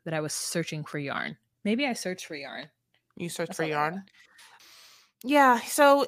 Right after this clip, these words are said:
Speaker 2: I wanted to also be like, "What do you think of the, like, are they, is she ever gonna, like, thank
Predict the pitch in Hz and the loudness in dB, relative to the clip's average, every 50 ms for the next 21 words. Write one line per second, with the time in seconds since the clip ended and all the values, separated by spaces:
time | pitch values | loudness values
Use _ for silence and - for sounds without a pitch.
0 | - 269 285 311 330 320 330 339 349 359 339 311 - - 220 233 - - 226 214 | 2 4 4 4 4 6 4 4 4 4 4 4 6 6 6 6 4 2 -2 0
1 | 233 233 233 226 214 214 262 285 349 392 359 320 254 226 226 208 190 180 175 170 | 2 2 4 4 2 2 0 -2 -4 -4 -4 -4 -2 -2 -2 -2 -2 -6 -12 -14
2 | _ _ - 190 185 - 190 202 196 190 - - 185 190 196 202 202 190 - - | _ _ -16 -16 -14 -8 -6 -4 -4 -4 -4 -2 -2 0 0 0 -2 -2 -4 -8
3 | - - - 262 254 262 262 240 233 220 202 190 190 - - 190 185 190 190 - | -14 -8 -6 -4 -2 -2 -2 0 0 2 0 0 0 -2 -2 -2 -2 -2 -4 -10
4 | - _ | -16 _